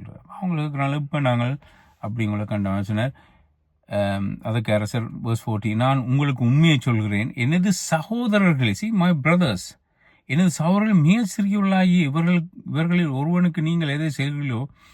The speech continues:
அதை எனக்கே செய்தீர்கள்" என்று பதில். So, இங்கே தான் ஆண்டவர் கிறிஸ்தவர்களை துன்பப்படுத்தினார்கள். தெரியுமா, இந்தியாவில எல்லாம் கன பேர் உயிரோடு எரிச்சிருக்கிறாங்க. ஒரு ஃபேமிலியை கூட, அந்த ஆஸ்திரேலியன் பாஸ்டர் ஃபேமிலியை கூட, அஹ், ஜீப்ல வச்சு உயிரோடையே கொளுத்தி இருக்கிறாங்க.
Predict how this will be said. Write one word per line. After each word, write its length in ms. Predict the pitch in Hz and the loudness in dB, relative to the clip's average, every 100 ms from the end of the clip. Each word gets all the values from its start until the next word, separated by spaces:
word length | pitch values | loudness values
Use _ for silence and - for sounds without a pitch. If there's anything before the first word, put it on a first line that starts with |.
| - _ - | -20 _ -10
அதை 340 | 113 123 113 | -4 -2 -4
எனக்கே 440 | - 123 131 - 123 | -4 -2 -2 -2 -4
செய்தீர்கள்" 460 | - 113 113 107 | -2 -2 -2 -2
என்று 200 | 110 127 | -4 -4
பதில். 220 | 123 120 110 | -4 -4 -4
So, 180 | 160 - | -6 0
இங்கே 380 | 170 220 240 | 2 4 4
தான் 240 | 180 185 226 | 4 4 4
ஆண்டவர் 540 | 147 160 160 185 277 - _ _ _ _ - | 2 2 2 0 -4 -12 _ _ _ _ -2
கிறிஸ்தவர்களை 440 | 170 170 175 151 139 139 | 0 2 2 2 0 2
துன்பப்படுத்தினார்கள். 1000 | 147 143 127 120 117 117 113 113 110 110 | 2 2 0 -2 0 0 0 -2 -4 -4
தெரியுமா, 460 | 123 135 131 117 113 - _ _ - | -4 0 0 0 -4 -12 _ _ -6
இந்தியாவில 320 | 113 117 113 | -2 0 0
எல்லாம் 200 | 117 120 | 0 0
கன 240 | 120 117 | 0 0
பேர் 100 | 113 | 0
உயிரோடு 420 | 117 113 117 113 | 0 0 0 0
எரிச்சிருக்கிறாங்க. 880 | 113 110 101 107 101 101 101 110 135 | 0 0 -2 -2 0 0 -2 -4 -8
ஒரு 280 | - 110 101 - | -8 -6 -6 -2
ஃபேமிலியை 360 | 104 110 107 | -2 0 -2
கூட, 180 | 101 101 | -4 -6
அந்த 140 | 101 104 | -4 -4
ஆஸ்திரேலியன் 440 | 98 113 107 101 | -4 -2 -2 -2
பாஸ்டர் 340 | 104 101 98 92 | -2 -2 -4 -6
ஃபேமிலியை 380 | 107 104 104 | -4 -4 -4
கூட, 280 | 107 101 139 - _ _ _ - | -6 -6 -8 -10 _ _ _ -14
அஹ், 180 | 98 98 95 | -10 -6 -2
ஜீப்ல 320 | 110 110 113 | -2 -2 -2
வச்சு 220 | 104 110 120 - 117 | -4 -4 -8 -10 -4
உயிரோடையே 380 | 104 110 104 104 | -2 -2 -2 -4
கொளுத்தி 360 | 107 104 - | -4 -6 -6
இருக்கிறாங்க. 460 | 104 101 98 98 | -8 -6 -6 -4